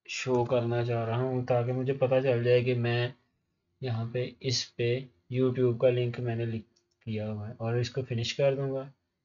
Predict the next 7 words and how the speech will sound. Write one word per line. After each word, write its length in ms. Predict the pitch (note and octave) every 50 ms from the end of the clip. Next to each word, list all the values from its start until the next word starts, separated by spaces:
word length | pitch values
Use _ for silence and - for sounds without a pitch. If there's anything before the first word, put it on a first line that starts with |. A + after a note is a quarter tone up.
| _ _ _ -
दोस्तों, 260 | C#3+ C3 B2 D#3+ D#3
ये 320 | C#3+ C3+ C3 C#3 C#3+ D3 C#3+
मेरे 280 | C#3+ C3+ B2+ B2+ C3 B2+
पास 320 | C3+ B2 B2 C3 B2 B2+
YouTube 560 | B2+ B2 B2 A#2+ A#2 A2 B2 B2 B2 A#2+ A#2
का 180 | - C3 B2+ B2+ C3+ C#3+ - _ _ _ _ _ _ _ _ _ _ _ _ _ _ _ _ -
डायरेक्ट 420 | B2+ B2+ C3+ C#3 C3+ C3+ C3+ -